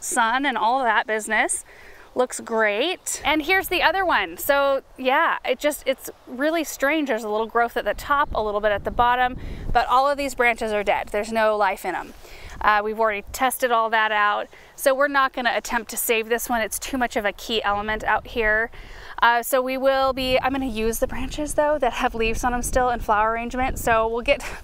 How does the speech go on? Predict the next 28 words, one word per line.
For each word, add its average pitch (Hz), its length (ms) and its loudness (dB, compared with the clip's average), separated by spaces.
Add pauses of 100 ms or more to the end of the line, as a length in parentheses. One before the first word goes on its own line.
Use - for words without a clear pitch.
(100)
you 269 60 -6
know, 277 120 4
a 285 40 2
little 302 180 2
bit 285 120 2
of 277 80 2
life 269 260 2
out 269 120 4
of 262 80 -2
those 254 200 2
branches, 247 560 2 (420)
uh, 247 120 4
when 262 140 0
I'm 247 100 0
ready 247 180 0
to 254 120 -8
do 240 220 -2
that. 226 340 2 (360)
And 262 160 2
then 262 140 0
we 254 120 -2
will 233 240 4
probably 240 440 -2
put - 340 -2
something - 440 -2
that 302 140 -2
gets - 200 -4
bigger 175 420 -4